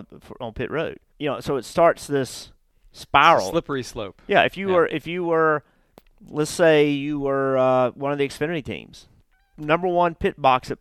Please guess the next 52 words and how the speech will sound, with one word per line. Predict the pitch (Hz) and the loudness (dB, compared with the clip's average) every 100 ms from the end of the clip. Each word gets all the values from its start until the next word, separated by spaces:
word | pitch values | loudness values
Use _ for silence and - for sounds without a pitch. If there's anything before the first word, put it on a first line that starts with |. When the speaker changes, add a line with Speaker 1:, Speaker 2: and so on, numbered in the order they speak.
| _ | _
Speaker 1:
Phoenix | 165 170 123 - | -4 -2 -2 -6
gets | - 139 - - _ _ _ _ | -6 -8 -8 -20 _ _ _ _
determined | 127 - 175 165 131 | -12 -2 -2 0 2
off | 131 - | 2 2
qualifying | - 143 139 139 131 | 2 4 4 4 2
at | - | -2
Phe-, | - - | -8 -4
at | 139 - - | -2 -2 -8
Martinsville, | 143 151 185 - 90 - - _ _ _ - | -2 -2 -2 -8 -14 -14 -20 _ _ _ -8
and | 131 | -6
you | 143 | 0
know | 151 | 4
you're | 160 156 | 4 2
in | 147 | -2
the | |
playoffs. | 135 170 185 67 104 - | 0 2 2 0 -2 -12
Well, | - | -14
just | 143 170 | -10 -4
wrap | 135 156 | 0 2
it | 151 | 2
around | 147 151 147 | 0 2 0
turn | 156 151 | -2 -4
three | 156 160 | -6 -6
and | 147 | -6
four | 175 233 170 | -6 -6 -6
and | 135 | -2
run | 143 | -2
two | 139 160 | -2 -4
seconds | 170 151 143 | -2 -2 0
faster | 170 220 170 | 0 0 -2
than | |
everybody | 143 139 139 135 | -4 2 4 4
else, | 143 175 - _ _ _ _ | 2 0 -6 _ _ _ _
destroy | 131 - 175 | -12 -4 -2
your | 180 156 | 0 -2
car, | - 180 226 175 | 0 2 4 2
get | 151 | -2
the | 147 | 0
backup | 165 208 156 151 | 0 0 0 2
out, | 151 170 - _ _ _ _ _ _ - | 2 2 0 _ _ _ _ _ _ -6
run | 123 147 | -2 -2
fifteenth | - 160 - 170 190 | -2 -6 -4 -6 -4
in | 165 | -4
the | 147 | -6
Xfinity | 131 175 226 170 | -6 -4 -2 0
race, | 139 143 | 0 0
but | 151 | -4
you | 143 | -4
know | 143 147 | 0 0
you're | 151 151 | 0 -4
P | - 160 | -4 -4
one | 151 208 190 175 | -2 -4 -6 -10